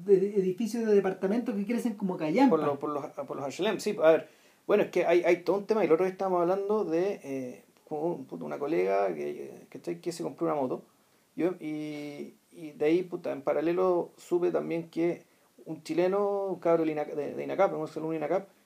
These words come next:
Speaker 2: creó un auto eléctrico
Speaker 1: Mm.
Speaker 2: muy chiquitito para una persona. ¿Cachai? Un auto unipersonal,
Speaker 1: Ujú.
Speaker 2: creado en Chile, qué sé yo,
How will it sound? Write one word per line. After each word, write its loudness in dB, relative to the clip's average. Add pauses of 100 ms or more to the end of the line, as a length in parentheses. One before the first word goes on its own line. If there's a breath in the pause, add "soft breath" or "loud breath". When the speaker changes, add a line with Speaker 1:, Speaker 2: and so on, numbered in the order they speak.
(140 soft breath)
Speaker 2:
creó 6
un 2
auto 0
eléctrico -2 (100)
Speaker 1:
Mm. -4 (240)
Speaker 2:
muy -2
chiquitito 0
para 4
una 2
persona. 0 (1000)
¿Cachai? -8 (840)
Un -2
auto 0
unipersonal, -2 (400)
Speaker 1:
Ujú. -10
Speaker 2:
creado 4
en -4
Chile, -2
qué -2
sé -6
yo, -2